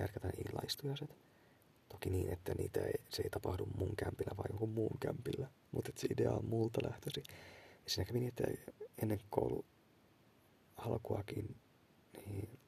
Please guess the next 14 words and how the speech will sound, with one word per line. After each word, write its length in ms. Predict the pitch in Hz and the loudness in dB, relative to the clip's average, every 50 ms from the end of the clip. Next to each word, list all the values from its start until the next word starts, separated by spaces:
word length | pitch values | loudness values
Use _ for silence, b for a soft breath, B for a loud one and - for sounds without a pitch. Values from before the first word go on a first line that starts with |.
| - - | -10 -6
eräällä 260 | - 104 104 110 117 - | -2 0 0 0 2 4
toisella 300 | 135 - - - - - | 4 4 4 4 2 2
samat, 340 | - - - - - - - - - - B B B B B B B B B B B B B B B | 2 2 2 2 2 0 -2 -6 -16 -20 B B B B B B B B B B B B B B B
samat 400 | - - - 185 180 185 180 165 - - - - - - | -6 -2 -2 0 0 0 0 -2 -4 -8 -10 -4 2 2
ajatukset, 600 | 120 117 117 - - - - - - - - - - | 4 4 4 2 -2 -2 0 -2 -2 -2 -2 -4 -4
suunnitelmat 720 | - - 113 107 104 - - 57 55 53 53 52 98 - - - - - - | -4 0 2 2 2 2 0 -2 -2 0 -2 -2 -2 -4 -6 -8 -8 -2 -2
ja 140 | 52 52 53 55 53 57 - - - - 50 50 50 50 50 50 50 50 50 - - | 0 0 0 0 0 0 0 -2 -2 -4 -4 -4 -4 -4 -4 -4 -4 -4 -4 -2 0
no, 320 | - - - - 123 120 - - - - - - - | 2 2 2 2 2 0 -2 -6 -14 -18 -6 -2 0
ei 100 | - 98 | 0 2
se 120 | - 180 | 2 2
lopulta 360 | 190 175 156 - 71 - 113 | 0 2 2 2 2 2 2
mua 140 | 113 - - | 0 0 -2
kauheasti 320 | - - - - - - | 0 -2 -2 -2 -4 -6
haitannut. 500 | - - - - - - 107 - - - | -6 -4 -4 -2 -2 -2 -4 -4 -6 -12